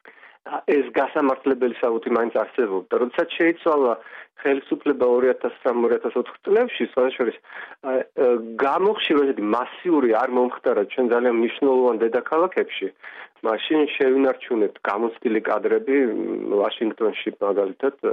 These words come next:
ლევან მიქელაძე, რომელიც იყო საქართველოს ერთ-ერთი ყველაზე, აა,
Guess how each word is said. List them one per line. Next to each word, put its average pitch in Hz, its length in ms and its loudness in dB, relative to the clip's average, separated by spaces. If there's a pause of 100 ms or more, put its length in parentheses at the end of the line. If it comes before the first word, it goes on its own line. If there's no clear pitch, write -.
ლევან 104 320 0
მიქელაძე, 101 500 0
რომელიც 98 340 0
იყო - 200 -4
საქართველოს 104 500 -4
ერთ-ერთი 101 340 -4
ყველაზე, 104 300 0 (640)
აა, 104 440 0